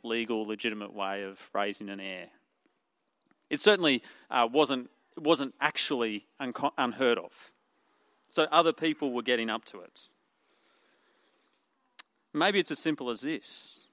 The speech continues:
Old Abraham has the opportunity to sleep with a young, submissive, exotic woman. And apparently his wife's cool with it.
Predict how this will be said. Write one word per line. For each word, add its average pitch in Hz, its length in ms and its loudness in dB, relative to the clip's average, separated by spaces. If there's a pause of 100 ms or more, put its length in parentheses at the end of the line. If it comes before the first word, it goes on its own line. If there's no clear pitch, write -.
(1400)
Old 135 300 8
Abraham 120 600 2
has 117 200 -2
the 120 100 -2
opportunity 117 640 -4
to 113 120 -10
sleep 127 380 -8
with 113 160 -8
a 104 60 -4
young, 131 460 -4
submissive, 110 680 -4
exotic 113 480 -4
woman. 127 300 -8 (1600)
And 120 100 4
apparently 156 400 4
his 151 160 0
wife's 156 240 2
cool - 180 -2
with 180 200 -6
it. - 100 -14